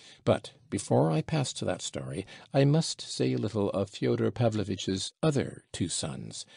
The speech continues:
and of their origin. Book one, Chapter three, The Second Marriage and the Second Family. Very shortly after getting his four-year-old Mitya off his hands, Fyodor Pavlovitch married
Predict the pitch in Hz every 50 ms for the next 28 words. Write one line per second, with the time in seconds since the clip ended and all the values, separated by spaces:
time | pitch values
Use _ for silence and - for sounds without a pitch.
0 | - - - - 67 85 90 104 131 139 139 143 147 139 113 - - - - -
1 | _ - 104 101 92 90 82 76 - - - - 62 - - - - _ _ _
2 | _ _ _ _ _ _ _ _ _ _ _ _ _ _ _ _ _ _ _ _
3 | _ _ _ _ _ _ _ _ _ - 113 113 123 - - - 131 127 120 117
4 | 120 135 151 143 - _ _ - - - 110 - - 131 110 - - - 117 107
5 | 90 71 - - - - _ _ _ _ _ _ _ _ _ 113 104 - - -
6 | 139 127 - 131 117 104 90 - 87 78 71 71 73 82 92 - - - 87 87
7 | - - 95 - - - 117 101 - 92 82 78 - - - 98 90 78 73 65
8 | 58 57 - - - - - _ _ _ _ _ _ _ _ _ _ _ _ _
9 | _ _ _ _ _ _ _ _ _ _ _ _ _ _ _ - - - - -
10 | _ _ - 160 165 180 170 - - 156 143 127 127 120 113 110 104 98 - 117
11 | 107 110 98 101 95 87 90 101 95 - - - 117 113 120 117 110 104 104 101
12 | 98 92 87 - 110 104 101 - - 82 76 82 87 - 82 - - - 101 -
13 | - 101 90 76 67 67 73 82 - - - - - - - _ - - 139 135
14 | 131 143 131 - 131 127 113 113 104 90 85 82 - - - - 117 110 107 113
15 | 120 104 65 123 147 104